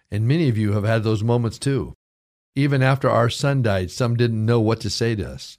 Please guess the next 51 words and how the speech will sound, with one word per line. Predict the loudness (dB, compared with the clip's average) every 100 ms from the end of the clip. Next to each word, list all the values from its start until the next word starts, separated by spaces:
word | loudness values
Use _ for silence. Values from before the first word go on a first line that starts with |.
| _ _
so | -6
they | -4 -2
said | -2 -2
nothing. | -2 -4 -10 -16 _ _ _ _ _ 0
During | 2 4
that | 2 0
time, | 2 2 2
we | 2
lived | 2 2
next | 0 -4 -2
door | 0 2
to | 2
the | 0
old | 0 0
parsonage, | 0 0 -2 -6 -4
and | -6 -8 -14 -8
one | -2 0
of | 2
our | 4
youth, | 4 2 0
he | -2
was | 0
a | -2
shy | 0 2 2
kid. | 2 -2 -4
His | -2
name | -2 -4
was | -4
Skip, | -4 -4 -4 _ _ _ _ -4
and | 0
I |
loved | 2 2 0
Skip. | -6 -4 -2 -2
And | 0
he | -2
stopped | 0 0 0
by, | 2 2 2 0 -8 _ -4
and | 0
he | 0
just | -2 -4 -6
sat | -2 -2 -2
with | -2
us | -2 -2
for | -6
a |
couple | -4 -4 -2
hours | 0 2 2 0
in | 0
our | 0
living | 0 0 0 -2
room. | -4 -8